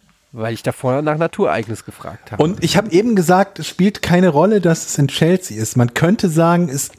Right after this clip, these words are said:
Speaker 2: ein bisschen spielt es möglicherweise eine Rolle, dass es in
Speaker 1: Mhm,
Speaker 2: Chelsea ist.
Speaker 1: mhm. Also, es hat was mit dem Wetter zu tun. Hat es was mit starkem Gewitter zu tun?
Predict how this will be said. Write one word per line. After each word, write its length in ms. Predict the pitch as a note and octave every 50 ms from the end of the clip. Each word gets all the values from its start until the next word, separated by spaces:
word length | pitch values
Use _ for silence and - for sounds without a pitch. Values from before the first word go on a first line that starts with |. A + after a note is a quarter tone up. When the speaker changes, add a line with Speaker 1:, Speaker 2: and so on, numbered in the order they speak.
| _ _ -
Speaker 2:
ein 80 | C#3+ C3
bisschen 560 | - _ F#3 G#3+ - - - - - A3+ G#3
spielt 360 | - - - - F3+ G3 F#3
es 160 | F3 E3 -
möglicherweise 920 | - D#3 D3 D#3 E3 G3+ - - F3 - - E3 D3+ C#3+ D3 D#3 D#3 - G#2
eine 100 | F#2+ F#2+
Rolle, 240 | E2+ F2+ F2+ F#2 F#2
dass 180 | F#2+ F#2+ F#2
es 140 | F#2+ F2+ -
in 80 | F#2+ F#2
Speaker 1:
Mhm, 60 | G#2
Speaker 2:
Chelsea 420 | A2+ G#2+ F2+ F2+ F#3 F#3+ - -
ist. 160 | - A#2 -
Speaker 1:
mhm. 160 | - D#3 F#3+ - _ - - - - - - - - - _ _ _ _
Also, 800 | - D3+ D3+ D#3 D#3 D3 C#3 C3 A#2 G#2+ G#2 F#2+ - G#2+ F2+ A#1+
es 180 | - - - -
hat 200 | D3 D3+ - -
was 180 | C#3 B2+ -
mit 200 | - C3+ C3 -
dem 260 | C3 A#2+ G#2+ G#2 G2 G2 A#2+
Wetter 400 | B2 C3+ C3 - - - - -
zu 220 | - - - - - - _ _
tun. 420 | - - - G#2 G2 G2+ G2+ -
Hat 160 | - A#2+ - -
es 240 | C#3 - - -
was 340 | - C#3+ D3 - - - -
mit 280 | - C#3 C#3+ C#3+ - -
starkem 680 | - - - - - - C3+ D#3 D#3 - D#3+ C#3+ C#3
Gewitter 480 | B2 B2+ A#2 A2 B2 F3+ - - A2 -
zu 180 | - - - -
tun? 340 | - - - - - -